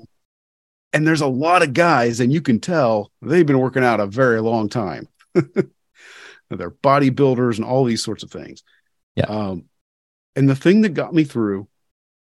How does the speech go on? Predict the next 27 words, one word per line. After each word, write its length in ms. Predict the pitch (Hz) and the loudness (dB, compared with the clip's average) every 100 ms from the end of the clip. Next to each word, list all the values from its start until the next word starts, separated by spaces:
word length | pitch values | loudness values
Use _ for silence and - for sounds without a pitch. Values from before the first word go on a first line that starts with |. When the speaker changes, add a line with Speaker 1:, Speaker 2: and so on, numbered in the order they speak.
| _ _ _ - | _ _ _ -6
Speaker 1:
was 460 | 113 110 104 98 - _ _ _ _ 120 | -2 -2 -2 -6 -16 _ _ _ _ -4
everybody 440 | 139 160 160 156 | -2 0 -2 -4
started 340 | 143 127 120 113 | -2 0 0 -2
s-, 240 | - - - | -12 -14 -16
somewhere. 560 | - 113 90 76 - _ _ _ _ _ _ _ _ _ _ _ _ | -8 -8 -8 -12 -18 _ _ _ _ _ _ _ _ _ _ _ _
These 200 | 143 180 | -2 -2
guys 320 | 160 147 131 | -2 0 0
did 160 | 113 101 | -2 -6
not 240 | 95 104 | -6 -4
always 280 | 117 117 104 | 0 0 0
look 180 | 101 - | -6 -10
like 160 | 69 - | -16 -16
this. 420 | - - - - _ _ | -20 -20 -20 -20 _ _
Speaker 2:
Yep. 200 | 113 - _ _ _ _ _ _ _ _ - | -4 -4 _ _ _ _ _ _ _ _ -12
Speaker 1:
Um, 520 | 101 95 92 90 92 - - _ _ _ _ _ _ _ _ - | -8 -6 -6 -8 -12 -20 -20 _ _ _ _ _ _ _ _ -4
and 120 | 131 | -2
I 60 | |
think 200 | 139 202 | 0 0
it's 120 | 202 - | 0 0
understanding 680 | 147 143 - 135 135 117 | 2 0 0 0 2 0
that, 200 | 101 - | -2 -6
hey, 360 | 101 143 104 76 _ _ _ _ _ _ _ _ _ | -4 -2 -2 -6 _ _ _ _ _ _ _ _ _
it 180 | 151 131 | -4 2
looks 300 | 151 196 - | 2 2 -2
weird 640 | 123 170 185 113 107 120 | -4 0 2 2 0 -2
right 200 | 110 139 | -2 -2
now, 460 | 139 127 90 85 | -2 -4 -4 -8